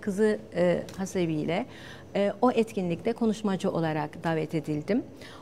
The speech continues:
Orada, e, inanın bana, e, hala daha, e, gözümün önüne gelirken çok duygulanırım. E, babamın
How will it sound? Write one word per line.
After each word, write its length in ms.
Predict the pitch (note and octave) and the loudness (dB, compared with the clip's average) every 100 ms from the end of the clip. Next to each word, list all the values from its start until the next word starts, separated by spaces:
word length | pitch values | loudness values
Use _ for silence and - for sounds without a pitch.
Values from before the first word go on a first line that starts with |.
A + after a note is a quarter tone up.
| - - | 0 8
Orada, 540 | B3 B3+ C#4 E4 F4 - - | 10 10 8 6 4 -2 0
e, 680 | A#3 A#3 A#3 A#3+ A#3+ A#3+ - - - - - - | 4 4 4 2 2 0 -4 -10 -18 -18 -12 4
inanın 440 | A#3+ D4 D4+ B3+ | 6 8 8 8
bana, 440 | G3+ F#3+ G3 A3+ - - | 6 2 2 0 -2 0
e, 40 | |
hala 420 | G3+ G3+ C4 B3+ G#3+ | 0 2 4 4 4
daha, 520 | G3 G3 G3 G3+ - - | 2 4 4 2 0 -2
e, 380 | G3 F#3+ F#3+ F#3+ F3+ - - - - - - F3 | 0 2 0 0 0 -4 -8 -14 -12 -10 -6 6
gözümün 340 | G#3+ G3+ A3+ | 8 8 8
önüne 260 | A3 G#3 G3+ | 8 6 4
gelirken 500 | G3+ A3 B3 G#3+ G3 | 2 2 0 0 -2
çok 340 | - A#3 A3+ - - C#3+ | 2 0 0 -12 -10 8
duygulanırım. 760 | G3 G3 G3 F#3+ G3+ F3+ E3 - - - - - - G#3 | 10 10 8 8 6 4 0 -4 -12 -14 -14 -14 0 4
E, 260 | A3 G#3+ F#3+ | 6 4 8
babamın 420 | A#3+ B3 B3+ D#4+ | 8 10 8 6